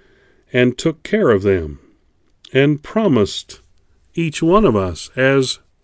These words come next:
the poor that we are, that he would bless us. "But ye have despised the poor," it says in verse six. Not only have you had a,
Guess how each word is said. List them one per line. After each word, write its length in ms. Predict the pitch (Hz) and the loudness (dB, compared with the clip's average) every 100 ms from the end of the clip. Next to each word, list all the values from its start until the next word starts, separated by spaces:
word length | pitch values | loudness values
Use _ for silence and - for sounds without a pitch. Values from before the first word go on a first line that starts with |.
| _ _ | _ _
the 120 | 156 | -8
poor 320 | - 165 131 | 0 4 4
that 100 | 117 | 2
we 160 | 123 135 | 2 2
are, 480 | 160 98 85 127 151 _ _ _ _ _ _ _ _ _ _ | 0 -2 -2 -4 -8 _ _ _ _ _ _ _ _ _ _
that 240 | 131 120 107 | -4 -2 -2
he 180 | 156 | -4
would 340 | 127 117 110 107 | 0 0 0 -2
bless 360 | 143 151 - | -2 -2 -2
us. 380 | 107 73 - - _ _ _ _ _ _ _ _ _ _ _ _ _ _ _ _ _ _ _ _ _ - | -4 -4 -10 -20 _ _ _ _ _ _ _ _ _ _ _ _ _ _ _ _ _ _ _ _ _ -2
"But 180 | 131 | 0
ye 200 | 135 208 | 2 2
have 160 | 202 180 | 4 4
despised 760 | 160 - - 196 226 226 151 | 0 -2 -4 -4 0 0 0
the 80 | 131 | -4
poor," 680 | - - 113 85 76 - - _ _ _ _ _ _ _ | -6 -2 -2 -2 -8 -14 -20 _ _ _ _ _ _ _
it 120 | 110 | -10
says 280 | - 113 98 | -2 0 0
in 120 | 95 | -2
verse 240 | 95 90 - | -4 -4 -4
six. 420 | 120 85 - - _ _ _ _ _ _ - | -2 -2 -6 -20 _ _ _ _ _ _ -4
Not 160 | 175 175 | 0 4
only 300 | 175 147 123 | 4 4 2
have 320 | 147 135 117 | 2 0 0
you 440 | 117 110 101 87 - - - _ _ _ _ _ _ - | 2 2 2 -2 -6 -10 -16 _ _ _ _ _ _ -10
had 420 | 131 107 98 92 - - | -6 -4 -6 -8 -16 -12
a, 460 | 90 90 87 85 | -10 -8 -8 -10